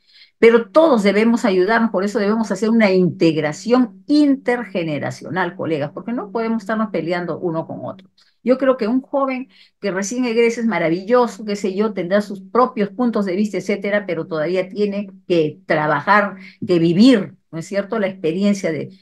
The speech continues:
el, la, el ejercicio profesional. Entonces, no nos estemos peleando entre mayores, menores, ni intermedios. Todos somos una sola cosa,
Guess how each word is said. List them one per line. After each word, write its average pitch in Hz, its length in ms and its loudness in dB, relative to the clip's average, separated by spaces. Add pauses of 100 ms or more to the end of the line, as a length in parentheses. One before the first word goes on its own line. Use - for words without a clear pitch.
(100)
el, 143 500 -2 (400)
la, 156 220 0
el 170 200 0
ejercicio 156 500 -2
profesional. - 760 -10 (260)
Entonces, 220 320 -4
no 285 260 4
nos 302 220 -2
estemos 254 400 2
peleando 233 480 2
entre 170 240 0
mayores, 208 420 2
menores, 208 480 2
ni 185 160 2
intermedios. 147 920 -2
Todos 262 220 -2
somos 226 320 -2
una 220 160 2
sola 202 320 -2
cosa, 226 320 -4